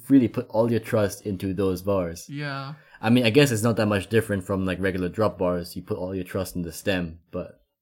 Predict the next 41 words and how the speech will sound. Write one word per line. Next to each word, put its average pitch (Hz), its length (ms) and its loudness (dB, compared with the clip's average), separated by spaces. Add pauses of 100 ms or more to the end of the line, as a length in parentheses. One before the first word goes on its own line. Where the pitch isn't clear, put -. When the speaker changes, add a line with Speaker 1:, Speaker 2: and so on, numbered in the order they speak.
(140)
Speaker 1:
maybe 104 180 -2
it's 98 120 -2
just 95 160 -4
Speaker 2:
Yeah. 95 40 -4
Speaker 1:
more 92 80 0
of 87 80 -6
a - 40 -14
carbon 92 360 -2
thing 80 220 -10
then. 78 200 -12
I 78 60 -12
don't 80 160 -12
know, 80 240 -12
but 78 120 -14
it 87 120 -14
seems 101 180 -2
scary. 82 400 -6 (560)
But - 80 -12
I'd 82 80 -8
like 90 160 -2
to 92 60 -18
try. 82 340 -12 (920)
Speaker 2:
Yeah, 139 680 -6 (580)
true. 156 340 -12
I 139 140 -10
mean, 147 240 -6
the, 147 260 -10
the, 135 200 -12 (300)
those 180 220 -8
are 220 160 -2
scary 165 360 -6
because, 143 280 -8
like, 135 220 -10
now 147 380 -6
all 147 260 -4
your 156 160 -2
weight 131 380 -6
is 139 160 -8
in 135 120 -6
the 123 80 -10
front. 139 720 -10